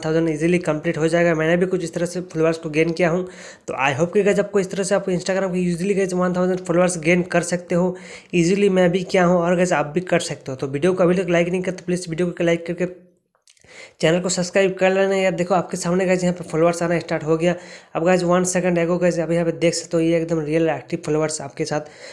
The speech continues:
मतलब कि सामने आ गया है। तो I hope कि गाइस आपको इस वीडियो से थोड़ा बहुत हेल्प मिला है। तो गाइस इस वीडियो से हेल्प मिला है तो गाइस एक वीडियो को लाइक करके चैनल को सब्सक्राइब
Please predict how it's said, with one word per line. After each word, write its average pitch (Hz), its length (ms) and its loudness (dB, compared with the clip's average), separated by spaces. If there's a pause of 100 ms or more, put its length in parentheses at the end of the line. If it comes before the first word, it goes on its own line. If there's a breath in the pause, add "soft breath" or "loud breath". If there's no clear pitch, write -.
(160 loud breath)
मतलब 175 120 2
कि 175 80 0
सामने 175 340 2
आ 156 260 -2
गया 151 180 2
है। 135 100 -6
तो - 140 -10 (120)
I 143 120 -4
hope 160 180 -2
कि 202 80 0
गाइस 196 160 2
आपको 196 200 -2
इस 185 60 -2
वीडियो 185 180 -4
से 185 80 -6
थोड़ा 185 140 -2
बहुत 185 180 -4
हेल्प 175 160 -4
मिला 185 140 0
है। 185 60 0
तो 180 120 -6
गाइस 165 280 -2 (380 loud breath)
इस 165 120 -2
वीडियो 190 180 2
से 180 60 0
हेल्प 185 180 0
मिला 196 120 2
है 190 60 2
तो 196 80 -2
गाइस 170 260 -4 (200)
एक 170 100 -4
वीडियो 170 220 2
को 185 80 0
लाइक 180 160 4
करके 180 160 -4
चैनल 175 200 -2
को 190 100 -2
सब्सक्राइब 175 560 -2